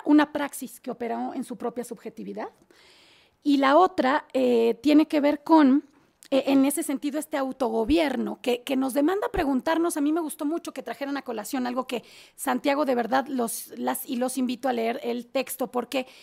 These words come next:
trabaja una serie de temáticas que trabajó Foucault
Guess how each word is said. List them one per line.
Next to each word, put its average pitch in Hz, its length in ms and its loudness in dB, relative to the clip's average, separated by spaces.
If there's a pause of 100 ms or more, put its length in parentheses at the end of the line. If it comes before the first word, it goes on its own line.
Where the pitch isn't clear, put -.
(260)
trabaja 285 760 0
una 302 260 2
serie 330 340 -2
de 311 100 -2
temáticas 269 760 -4 (160)
que 208 140 -12
trabajó 226 420 -2
Foucault 277 460 -2